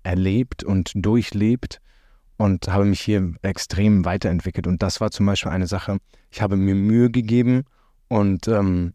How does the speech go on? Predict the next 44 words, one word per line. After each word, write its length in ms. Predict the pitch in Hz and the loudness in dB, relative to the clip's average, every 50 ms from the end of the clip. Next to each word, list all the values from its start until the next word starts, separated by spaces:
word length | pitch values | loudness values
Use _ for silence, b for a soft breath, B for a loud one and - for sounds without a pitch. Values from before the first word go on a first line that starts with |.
| _ - | _ -8
habe 220 | - 104 92 95 | -4 -4 -2 -2
dich 160 | 90 87 - | -2 -4 -4
gesehen 360 | - 101 82 90 101 104 117 113 | -4 -6 -4 0 0 2 4 2
und 180 | 110 - - 104 | 2 0 -2 -4
unterstützt 460 | 95 92 92 - - - 107 - - | -2 -2 -4 -4 -4 -4 -2 -2 -2
und 80 | 101 71 | -2 0
alles, 320 | 92 104 113 113 - - _ _ _ _ _ _ - | 0 0 0 0 -2 -6 _ _ _ _ _ _ -6
weil 60 | 104 | -6
ich 80 | 90 - | -6 -6
dich 180 | - - - | -8 -8 -4
glücklich 300 | - 101 98 - 117 - | -2 -2 0 0 -2 0
sehen 180 | - 120 110 101 | 2 2 2 4
wollte, 320 | 107 107 - - 104 90 | 2 0 0 -2 -4 -2
weil 140 | 90 98 95 | -2 -2 -2
das 180 | 98 92 - - | -2 -4 -6 -8
von 240 | - - 101 95 92 | -6 -4 -2 0 2
mir 180 | 95 92 98 | 2 0 0
innen 180 | - 98 98 87 | 0 0 0 0
drin 220 | 90 95 98 104 | 2 0 0 0
kam 220 | - - 90 82 80 | 0 0 -2 -2 0
und 140 | 90 92 | 0 0
nicht, 240 | 92 98 - - - _ _ _ _ _ _ _ _ _ - | 0 -2 -2 -6 -10 _ _ _ _ _ _ _ _ _ -2
um 120 | - 101 107 | 0 2 2
dich 80 | 92 - | 2 2
glücklich 240 | 117 101 - - | 0 0 -2 0
zu 80 | - 107 | 0 2
machen, 180 | 104 92 95 107 | 2 2 2 2
um 80 | 98 | 2
dich 160 | 95 90 - | 0 -2 -2
an 140 | - 107 101 | 0 0 2
mich 160 | 98 - - | 2 0 -2
zu 120 | - - 87 | -6 -6 -2
binden. 340 | 104 104 101 - 87 76 - _ _ _ _ _ - - _ _ _ _ - | 0 2 2 0 -2 -6 -10 _ _ _ _ _ -20 -20 _ _ _ _ -10
So, 60 | 90 | -10
und 240 | 80 - - - - | -8 -8 -8 -8 -8
das 120 | 87 - | -6 -2
heißt, 280 | 98 92 87 - - 87 | -2 -2 -2 -4 -6 -8
das 120 | - - | -6 -2
war 80 | 101 90 | -2 0
halt 120 | 98 98 | 0 0
einfach 220 | 95 95 90 87 - | 0 0 -2 -2 -2
eine, 220 | - 98 92 95 | -2 -2 0 0
eine 260 | - 92 92 90 85 | 0 0 0 -2 -2
Persönlichkeitsveränderung 1300 | - - 92 85 101 113 110 - - - 95 - - - 101 - - 92 92 90 87 92 92 101 107 113 | -2 -2 -2 0 2 2 2 2 -2 -4 -6 -6 -6 -6 -6 -4 -2 -2 0 0 0 0 0 -2 -2 -4